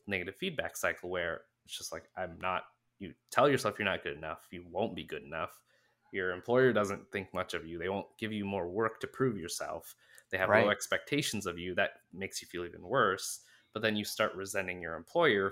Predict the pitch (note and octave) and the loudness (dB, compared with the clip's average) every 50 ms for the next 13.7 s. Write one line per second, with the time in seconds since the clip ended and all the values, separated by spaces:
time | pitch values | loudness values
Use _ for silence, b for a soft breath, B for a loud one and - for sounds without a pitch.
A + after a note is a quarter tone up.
0 | - - G2+ F#2 F#2 F2+ F2 E2+ E2+ E2 E2 - - - - C#3 B2+ - - A#2+ | -2 -2 0 2 2 2 2 0 -2 -4 -4 -6 -6 -6 -4 -4 -4 -4 -4 -4
1 | A2 G#2+ G#2 G#2 G#2 - - - F2 D#2+ D#2+ D#2+ D#2+ E2 - - _ _ _ _ | -4 -2 -2 -2 -4 -6 -8 -10 -10 -8 -6 -6 -6 -8 -10 -12 _ _ _ _
2 | _ _ _ _ _ _ _ _ - A2+ G2+ G2 G2 F#2+ F#2+ F#2+ F#2 F2 E2 D#2 | _ _ _ _ _ _ _ _ -6 -4 -4 -2 -4 -4 -4 -2 -2 0 -2 -2
3 | - - - - - D#3+ D3 G2+ F2 - - - - - - _ - - G#2 G2 | -4 -6 -10 -6 -4 -2 -2 -2 -4 -6 -8 -10 -10 -12 -10 _ -6 -4 -4 -4
4 | F2+ F3 - - _ _ _ _ _ _ - A2+ G2 - - - - _ _ _ | -6 -8 -12 -16 _ _ _ _ _ _ -14 -12 -12 -10 -10 -12 -14 _ _ _
5 | _ _ - A2 A#2+ A#2+ A#2+ - - - - G#2+ G2 - - - - - _ _ | _ _ -4 -2 -2 -2 -2 -4 -4 -2 0 0 0 0 0 -2 -4 -6 _ _
6 | _ _ _ _ _ _ _ _ _ - - - B2+ A#2+ A#2+ A#2+ - B2+ B2 - | _ _ _ _ _ _ _ _ _ -12 -6 -4 -2 -2 -2 0 0 2 2 2
7 | F2 G#2 F#2+ D#2 F#2+ F#2 F2+ D#2+ D#2 E2 D#2 E2 E2+ - - - - - - _ | 2 2 0 2 0 0 -2 -2 -4 -6 -6 -8 -10 -10 -12 -14 -14 -16 -18 _
8 | _ _ _ _ _ _ _ _ _ _ - G2 G2 F#2 F2+ - - - G2+ A2 | _ _ _ _ _ _ _ _ _ _ 2 4 4 4 2 -2 0 2 4 6
9 | G2+ F2 C#2 C2+ - A#2+ A#2+ G#2+ A2+ A#2+ A#2+ A#2 G#2+ G#2 G#2 G2+ F#2+ G#2 G2+ F#2+ | 6 4 4 8 8 8 10 10 8 8 8 8 8 8 6 6 4 4 4 6
10 | G2 F#2+ F#2+ F#2+ - - _ _ _ _ _ _ _ _ - G2+ F#2+ F#2 F2+ - | 8 8 6 4 2 -2 _ _ _ _ _ _ _ _ 4 4 4 4 2 -2
11 | - - - G2 F#2 F#2 F#2 F2+ F#2 F#2 F#2 F#2 F2+ F2 F2+ F2 E2+ E2+ E2+ E2+ | -6 -6 -4 -2 0 0 0 4 6 6 6 6 6 4 4 4 2 2 -2 -4
12 | A2 - - _ _ _ - F2 F#2+ F#2+ F#2+ G2+ E2 C#2+ - b b b b b | -8 -12 -18 _ _ _ -6 -2 0 2 2 2 0 -2 -6 b b b b b
13 | b b b b b b b - C3 C3 C3 C3 B2+ | b b b b b b b 4 6 6 6 4 2